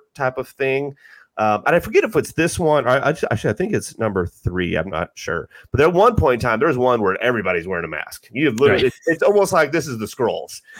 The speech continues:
Speaker 1: You just
Speaker 2: Yeah.
Speaker 1: have no clue
Speaker 2: <laughs>
Speaker 1: who is doing what. You know, everybody takes their, they have mask on top of masks. Yeah. But yeah, Rogue Nation. I w-, and, and again, I, and I was telling you this off air.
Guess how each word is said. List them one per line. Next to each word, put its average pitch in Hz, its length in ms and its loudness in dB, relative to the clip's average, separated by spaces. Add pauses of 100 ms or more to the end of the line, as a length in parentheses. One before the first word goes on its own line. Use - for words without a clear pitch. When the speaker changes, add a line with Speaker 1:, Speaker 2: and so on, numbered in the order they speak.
Speaker 1:
You 156 80 2
just 151 80 6
Speaker 2:
Yeah. 143 160 6
Speaker 1:
have 135 100 -10
no 170 140 4
clue 139 540 4 (260)
Speaker 2:
<laughs> - 280 -6
Speaker 1:
who 180 380 4
is 143 480 4 (280)
doing 135 300 4
what. 104 360 2 (140)
You 117 120 -4
know, 107 180 0
everybody 139 380 4
takes 143 220 0
their, 139 220 2
they 135 80 2
have 135 120 0
mask 147 320 0
on 123 120 -8
top 104 240 -8
of 87 80 -18
masks. 85 500 -12 (100)
Yeah. 85 180 -6 (500)
But 135 180 2
yeah, 135 240 4
Rogue 170 220 2
Nation. 165 280 -2
I 117 120 2
w-, 131 200 0
and, 170 220 0
and 196 100 2
again, 185 200 2
I, 139 60 2
and 147 160 -4
I 135 40 2
was 139 140 -2
telling 160 160 -2
you 127 80 -6
this 120 200 -4
off 107 240 -2
air. 110 340 0